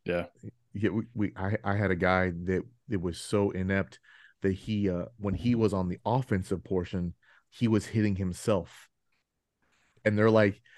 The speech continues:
Speaker 1: How does that
Speaker 2: "Get off
Speaker 1: happen?
Speaker 2: the fence, and you're already losing," 'cause he, like, bounced off my glove and popped himself in the face.
Speaker 1: <laughs>
Speaker 2: And
Speaker 1: In
Speaker 2: then
Speaker 1: fact,
Speaker 2: before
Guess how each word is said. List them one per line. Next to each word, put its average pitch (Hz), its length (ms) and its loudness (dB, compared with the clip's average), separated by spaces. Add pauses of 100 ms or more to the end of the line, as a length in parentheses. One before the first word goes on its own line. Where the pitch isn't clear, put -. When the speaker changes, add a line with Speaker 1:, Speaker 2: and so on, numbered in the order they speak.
Speaker 1:
How 320 80 4
does 370 160 6
that 233 80 6
Speaker 2:
"Get 349 100 12
off - 40 6
Speaker 1:
happen? 185 300 0
Speaker 2:
the 277 60 -2
fence, 339 380 4
and 330 180 6
you're 311 200 6
already 302 400 4
losing," 294 360 4
'cause 156 140 0
he, 185 80 2
like, 143 240 0
bounced 147 320 2
off 156 160 0
my 139 120 0
glove 143 280 4
and 113 140 -2
popped 143 300 -10
himself 143 360 2
in 127 60 4
the 113 60 4
face. 156 260 2
Speaker 1:
<laughs> - 140 0 (2500)
Speaker 2:
And 208 220 8
Speaker 1:
In 143 60 12
Speaker 2:
then 143 80 10
Speaker 1:
fact, 139 280 8
Speaker 2:
before 143 100 0